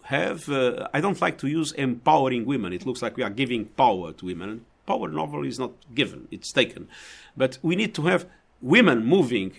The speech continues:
in order to assert their role in society, and we need men understanding that that is a positive thing even for them.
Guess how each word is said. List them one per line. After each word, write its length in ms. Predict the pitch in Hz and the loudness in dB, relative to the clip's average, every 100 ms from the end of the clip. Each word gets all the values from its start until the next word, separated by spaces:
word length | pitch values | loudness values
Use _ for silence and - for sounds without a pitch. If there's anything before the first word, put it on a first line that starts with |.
| - | -4
in 160 | 135 | 0
order 240 | 143 139 127 | 2 0 0
to 280 | - 131 127 | 0 -2 -2
assert 500 | 117 - 254 247 - | -4 6 8 8 4
their 160 | 117 107 | -2 0
role 240 | 147 127 | 2 0
in 100 | 113 | -2
society, 680 | - 104 143 180 196 202 - | -4 -4 -2 -2 -2 -8 -6
and 140 | 143 139 | -6 -2
we 80 | |
need 180 | 165 160 - | -2 -2 -6
men 340 | 123 165 262 214 | -2 2 4 4
understanding 760 | 170 147 - 254 156 113 107 - - | 4 2 0 0 0 -2 -6 -16 -8
that 200 | 151 139 - | -4 -4 -4
that 180 | 220 214 | -6 -4
is 120 | 165 | -4
a 60 | 143 | -6
positive 460 | 147 151 135 131 | -4 -6 -6 -10
thing 340 | - 123 120 120 | -8 -4 -4 -6
even 220 | 151 123 107 | -8 -8 -10
for 120 | 95 | -10
them. 180 | 78 | -14